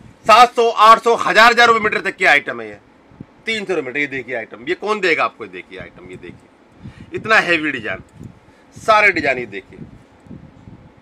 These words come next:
जिनको लोग हजार, हजार, बारह, बारह सौ रुपये मीटर बेचते हैं। Real बता रहा हूँ आपको, ये देखना।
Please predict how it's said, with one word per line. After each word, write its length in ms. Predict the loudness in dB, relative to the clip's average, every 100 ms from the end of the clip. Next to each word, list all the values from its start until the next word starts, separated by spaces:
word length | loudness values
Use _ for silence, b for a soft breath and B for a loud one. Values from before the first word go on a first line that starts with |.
| _ _ _ _ _ _ _ _
जिनको 280 | -10 -8 -4
लोग 200 | -2 0
हजार, 220 | -2 0
हजार, 200 | 0 0 -4
बारह, 220 | -4 -2
बारह 180 | -2 -4
सौ 100 | -8
रुपये 120 | -10
मीटर 160 | -10
बेचते 280 | -12 -12 -12
हैं। 60 | -4
Real 160 | -2
बता 160 | -2 -4
रहा 100 | -6
हूँ 80 | -10
आपको, 180 | -12 -18
ये 60 |
देखना। 380 | -16 -16 -16